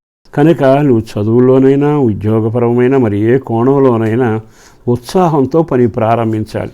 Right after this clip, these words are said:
దేవుడు అంటాడు కదా, "మీరు బయలుదేరి వెళ్ళండి, నేను మీకు తోడై ఉంటాను" అని. అంటే, మన జీవితంలో కొన్నిసార్లు ఏమవుద్దంటే, "ఆయన అట్లాగే చెబుతున్నాడులే, మనతో ఉన్నాడా లేడు"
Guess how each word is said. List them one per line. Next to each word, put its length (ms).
దేవుడు 320
అంటాడు 360
కదా, 420
"మీరు 160
బయలుదేరి 580
వెళ్ళండి, 680
నేను 220
మీకు 160
తోడై 440
ఉంటాను" 400
అని. 100
అంటే, 240
మన 200
జీవితంలో 640
కొన్నిసార్లు 720
ఏమవుద్దంటే, 800
"ఆయన 160
అట్లాగే 380
చెబుతున్నాడులే, 600
మనతో 380
ఉన్నాడా 380
లేడు" 400